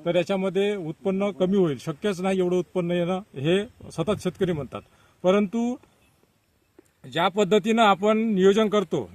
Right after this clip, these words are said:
त्या पद्धतीनं जर आपण जर योग्य प-, वेळोवेळी, अ, मार्गदर्शन जर नियोजन केलं तर खरंच आपण चांगल्या पद्धतीने उत्पन्न घेऊ शकतो. कारण दोन हजार, अ, म-, एकवीसला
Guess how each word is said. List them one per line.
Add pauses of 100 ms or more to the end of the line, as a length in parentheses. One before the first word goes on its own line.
त्या
पद्धतीनं (440)
जर
आपण
जर (140)
योग्य (100)
प-,
वेळोवेळी,
अ,
मार्गदर्शन
जर
नियोजन
केलं (400)
तर (320)
खरंच
आपण (240)
चांगल्या
पद्धतीने
उत्पन्न
घेऊ
शकतो.
कारण
दोन
हजार, (440)
अ,
म-,
एकवीसला